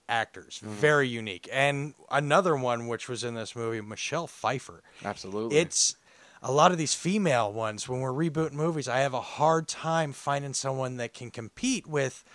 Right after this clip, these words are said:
Speaker 1: you know, Michelle Pfeiffer
Speaker 2: Absolutely.
Speaker 1: or,
Speaker 2: You said
Speaker 1: uh,
Speaker 2: this before.
Speaker 1: Kurt, Kurt Russell's wife. Uh,
Speaker 2: Goldie Hawn.
Speaker 1: Goldie Hawn. I mean, they're just two very amazing actresses.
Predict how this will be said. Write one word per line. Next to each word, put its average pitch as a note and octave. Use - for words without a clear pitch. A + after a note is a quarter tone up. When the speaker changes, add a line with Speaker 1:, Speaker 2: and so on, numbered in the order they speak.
Speaker 1:
you A#3
know, F3+
Michelle D3
Pfeiffer C3+
Speaker 2:
Absolutely. D3
Speaker 1:
or, C3+
Speaker 2:
You C3+
said C#3
Speaker 1:
uh, A3
Speaker 2:
this F3
before. B2+
Speaker 1:
Kurt, -
Kurt F#3
Russell's D3
wife. B2
Uh, A#2
Speaker 2:
Goldie B2
Hawn. G#2
Speaker 1:
Goldie D#3+
Hawn. C3+
I C3+
mean, C#3+
they're E3
just D3+
two G#3+
very E3+
amazing C#3
actresses. G2